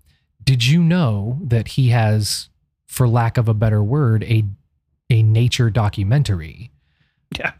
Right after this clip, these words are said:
Speaker 1: The
Speaker 2: Are we gonna see it?
Speaker 1: The Voyage of Time that nobody can, in this country can get their hands on. And no one shoots nature. No one shoots nature better than Terrence Malick.
Speaker 2: Probably not,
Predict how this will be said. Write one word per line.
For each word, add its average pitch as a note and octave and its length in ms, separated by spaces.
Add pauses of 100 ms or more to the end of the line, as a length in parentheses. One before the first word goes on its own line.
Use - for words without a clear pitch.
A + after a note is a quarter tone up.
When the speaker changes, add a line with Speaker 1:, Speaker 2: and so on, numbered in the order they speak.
Speaker 1:
The A#2+ 180
Speaker 2:
Are C3 120
we C3+ 100
gonna D3+ 180
see D3 280
it? A3+ 200
Speaker 1:
The A#2+ 60
Voyage A#2+ 400
of G2+ 80
Time A#2+ 360
that - 140
nobody A#2+ 580
can, A#2+ 260
in B2 100
this A#2+ 160
country A#2+ 400
can G#2 160
get G2 120
their E2+ 120
hands C3+ 420
on. D2 280 (580)
And A#2+ 260
no E3 180
one C3+ 340
shoots - 420
nature. - 680 (460)
No A2+ 300
one E2 520 (160)
shoots - 360
nature F2 460
better G2+ 260
than F2+ 160
Terrence D#2+ 360
Malick. F2+ 180
Speaker 2:
Probably C3 340
not, G2+ 260